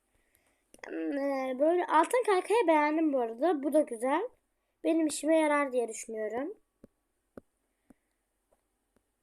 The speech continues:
Buralarda bir şey göremedim. O yüzden buradan da gidiyoruz arkadaşlar. Size gösterdiğim gibi.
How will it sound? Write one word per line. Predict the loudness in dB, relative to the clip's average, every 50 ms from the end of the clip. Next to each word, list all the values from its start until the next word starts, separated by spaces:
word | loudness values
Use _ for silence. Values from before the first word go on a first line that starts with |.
| _ _ -4
Buralarda | 2 4 6 6 6 6 6 6 4 4 2 0
bir | 0
şey | -2 0 0 0
göremedim. | 0 2 0 0 2 2 0 0 -2 -4 -4 -4 -4 -4 -6 -8 -12 _ _ _ -20 -20 _ -20 _ _ -20 _ _ _ _ _ _ _ _ _ _ -20 _ 0
O | 4 8
yüzden | 8 8 8 6 4 4 2 2
buradan | 2 2 4 4 4 4 2
da | 0
gidiyoruz | 0 -2 -2 -2 -2 -2
arkadaşlar. | -4 -4 -6 -8 -10 -8 -6 -6 -6
Size | -4 -2 -2 -2
gösterdiğim | 0 0 -2 -4 -2 -2 -2 0 0 -2 -2 -2 -2 -2 -4
gibi. | -4 -4 -4 -4 -4 -4